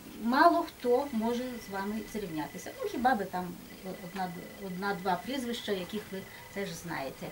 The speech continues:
Але вони не, не в Тернополі живуть і творять.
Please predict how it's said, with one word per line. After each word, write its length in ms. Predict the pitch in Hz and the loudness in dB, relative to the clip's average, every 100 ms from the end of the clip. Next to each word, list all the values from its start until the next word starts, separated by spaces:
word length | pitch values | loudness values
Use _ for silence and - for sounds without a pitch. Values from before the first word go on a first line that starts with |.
| - - | -10 -4
Але 180 | 254 269 | 0 2
вони 180 | 233 220 | 6 6
не, 140 | 220 208 | 6 4
не 100 | 208 | 0
в 40 | |
Тернополі 520 | 208 180 - - - 170 175 | 0 -2 -2 -6 -8 -8 -8
живуть 260 | 180 208 214 | -4 -4 -2
і 40 | 175 175 - 202 - 208 - - | -6 -6 -10 -12 -10 -10 -10 -10
творять. 180 | 165 | -10